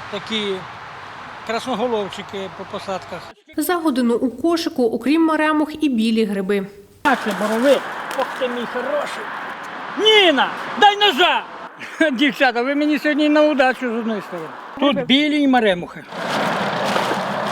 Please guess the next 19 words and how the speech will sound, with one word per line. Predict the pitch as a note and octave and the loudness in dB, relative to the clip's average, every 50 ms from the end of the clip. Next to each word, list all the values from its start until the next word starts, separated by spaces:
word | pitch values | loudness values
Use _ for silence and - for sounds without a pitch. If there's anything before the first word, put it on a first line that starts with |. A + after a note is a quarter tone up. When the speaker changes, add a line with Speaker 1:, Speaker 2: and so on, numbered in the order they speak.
| - - - - - - - - - C#3 - - - - - - - - - - - - - - - - - - - - - - _ _ _ - | -4 -4 -4 -4 -4 -4 -4 -4 -4 -4 -4 -6 -6 -6 -6 -6 -6 -6 -6 -6 -6 -6 -8 -8 -8 -6 -6 -6 -6 -8 -10 -12 _ _ _ -6
Speaker 2:
До | C#4+ F4 | -4 -4
збирання | E4+ E4+ D#4+ D4+ C4+ B3 A3+ A3 A3+ | -2 -2 -2 -2 0 0 0 0 0
грибів | A3+ B3 B3+ A#3+ B3 E4 E4 E4+ | 0 -2 -2 -2 -2 -2 -2 -2
підходить | E4+ A3 - - - D#4 C#4 B3+ - | -4 -8 -6 -4 -2 -2 -2 -2 -2
відповідально, | - G#3+ A3 - A3+ G3+ G#3+ G3+ C4+ C#4+ C#4+ B3+ A#3 A3 | -4 -6 -6 -4 -6 -4 -4 -2 -2 -2 -2 -2 -2 -2
каже | A3+ A3 G3+ G#3+ | -2 -4 -4 -4
пан | G#3 G#3+ G#3 G#3 | -4 -4 -4 -4
Сергій. | G3+ - A#3 G#3+ G3+ G3+ F#3+ F#3 - - - - - - | -2 -4 -4 -4 -4 -4 -6 -6 -10 -14 -18 -20 -10 -6
Якщо | - C4+ C4 - F#4+ | -4 -4 -2 -4 -4
поруч | F4+ - D4+ C4+ B3 A#3 A#3+ A3+ | -2 -2 0 0 0 0 -2 -4
зі | A3 G#3+ C4 | -4 -2 -2
стівними | C#4 C4 - D4+ C4+ B3 A3+ G#3+ G#3 G#3 | -4 -4 -4 -2 0 0 2 2 2 0
ростуть | G#3 G#3+ G#3 - A#3 A3 A3+ G#3+ | 0 -2 -2 -2 -4 -4 -2 -2
неїстівні, | G#3+ A#3 C#4 D#4 E4 D#4+ D#4+ E4 E4+ E4 E4 E4 D#4+ | -2 0 0 0 -2 -2 -2 0 2 2 2 2 2
до | A#3 A3+ G#3 | 0 0 0
вітра | G3 G3 G3 A3+ B3+ D4+ | 0 -2 -2 -2 -2 -2
таки | D4+ D4 B3 - - A3 | -2 -4 -6 -4 -4 -2
не | G3+ G3 G3+ A#3 C#4 | -2 0 -2 -2 -2
кладе. | C#4 - C#4 A#3+ G3+ A3 G3 G3+ F#3+ | -2 -2 -2 -2 -2 -2 -2 -4 -6